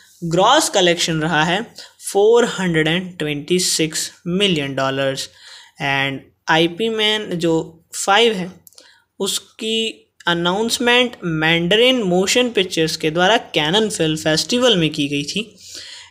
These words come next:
And डियोन येन ने बताया कि हर फिल्म अपने एक यूनिक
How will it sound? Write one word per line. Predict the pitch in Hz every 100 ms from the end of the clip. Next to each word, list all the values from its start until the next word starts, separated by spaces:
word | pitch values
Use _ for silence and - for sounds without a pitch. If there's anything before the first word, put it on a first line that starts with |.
| -
And | 147 143 143 - - _ _ - 165
डियोन | 165 208 226 247 254
येन | 196 190 233
ने | 247 190
बताया | 160 156 147 156 240 - _ -
कि | 277 262
हर | 190 302 330
फिल्म | - 240 247 254 - _ _ _ _ _ _ _ _ _ _ _ _ -
अपने | 190 190 233 240
एक | 240 226 220 -
यूनिक | 180 175 233 285 285